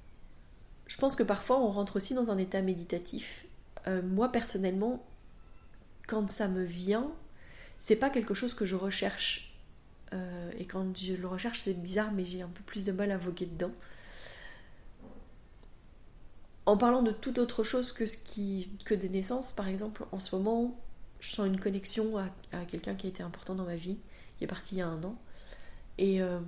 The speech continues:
et il y a des moments, en fait, où mon esprit part vers cette personne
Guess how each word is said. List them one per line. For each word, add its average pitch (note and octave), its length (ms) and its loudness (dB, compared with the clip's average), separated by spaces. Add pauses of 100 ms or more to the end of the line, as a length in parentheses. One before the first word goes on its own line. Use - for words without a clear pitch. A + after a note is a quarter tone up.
(720)
et F#3+ 60 2
il F#3+ 60 6
y G3 40 6
a F#3+ 60 4
des F#3+ 120 6
moments, G3 260 6
en B3 60 2
fait, B3 260 0
où G3+ 40 -2
mon F#3+ 220 0
esprit F#3 340 -2
part A#3 260 0
vers G3 200 -2
cette - 180 -4
personne - 420 -4